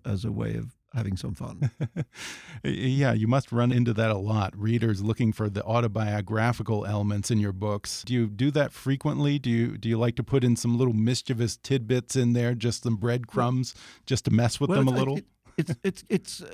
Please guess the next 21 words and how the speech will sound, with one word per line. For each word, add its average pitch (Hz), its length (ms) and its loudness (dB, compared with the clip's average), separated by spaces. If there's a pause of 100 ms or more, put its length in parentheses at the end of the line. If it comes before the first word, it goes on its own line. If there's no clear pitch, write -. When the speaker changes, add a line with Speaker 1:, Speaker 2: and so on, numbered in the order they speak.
Speaker 1:
it's, 185 200 -2
it's 143 160 -2
getting 202 240 0
to 151 80 -4
be 135 100 2
that 104 180 0
way. 113 200 2
I 143 80 2
mean, 160 100 2
it, 160 140 -4
it, 175 160 -2
you 240 80 0
know, 175 80 4
it 143 80 0
used 220 320 0
to - 40 -2
be. 110 160 0
I 143 60 0
mean, 147 80 2
obviously, 180 400 -4
sometimes, 139 640 -2